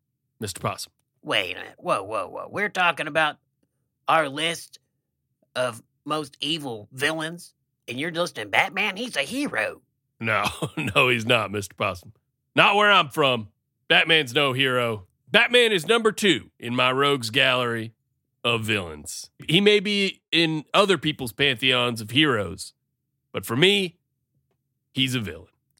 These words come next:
Speaker 2: I don't know, Big Hal. I mean, he's got an outfit. He goes out there. He fights crime.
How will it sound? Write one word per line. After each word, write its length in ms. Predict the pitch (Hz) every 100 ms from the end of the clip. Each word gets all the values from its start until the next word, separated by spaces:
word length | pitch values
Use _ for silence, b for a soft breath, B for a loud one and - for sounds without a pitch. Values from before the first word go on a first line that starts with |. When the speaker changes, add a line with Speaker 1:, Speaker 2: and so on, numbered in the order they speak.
| -
Speaker 2:
I 160 | 214
don't 160 | 202 127
know, 220 | 160 143
Big 240 | - 104 -
Hal. 300 | 104 113 127
I 20 |
mean, 320 | 120 117 110 113 _ _ _ _ _ _
he's 160 | - -
got 220 | 131 196
an 120 | 190
outfit. 580 | 127 117 - 98 95 - _ _
He 60 | 117
goes 280 | 139 170 160
out 180 | 135 113
there. 240 | 107 110
He 120 | 120
fights 460 | - 135 180 202 -
crime. 640 | - 131 113 113 117 117